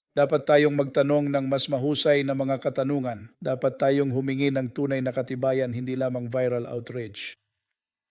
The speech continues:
Dahil kung hindi natin gagawin, nanganganib tayong gawing suspek ang bawat pampublikong figura,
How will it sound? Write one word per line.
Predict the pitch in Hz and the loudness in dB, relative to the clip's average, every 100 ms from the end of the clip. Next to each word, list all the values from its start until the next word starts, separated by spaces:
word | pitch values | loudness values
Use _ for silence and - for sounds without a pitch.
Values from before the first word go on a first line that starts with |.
| - | -4
Dahil | 143 139 | 0 2
kung | 135 147 | 2 0
hindi | 139 139 | 0 2
natin | 143 139 139 139 | 2 2 0 0
gagawin, | 139 135 139 143 117 - - | 2 2 2 0 -2 -8 -4
nanganganib | 143 139 139 147 139 | 0 2 4 4 2
tayong | 127 143 139 139 | 2 2 4 2
gawing | 135 139 131 | 0 0 -2
suspek | 151 135 - 139 135 | -4 -4 -2 -4 -4
ang | 123 | -2
bawat | 135 135 127 | 2 2 0
pampublikong | 135 123 147 131 131 139 123 | -2 -2 -2 -2 -4 -4 -4
figura, | 135 131 139 117 | -4 0 -2 -2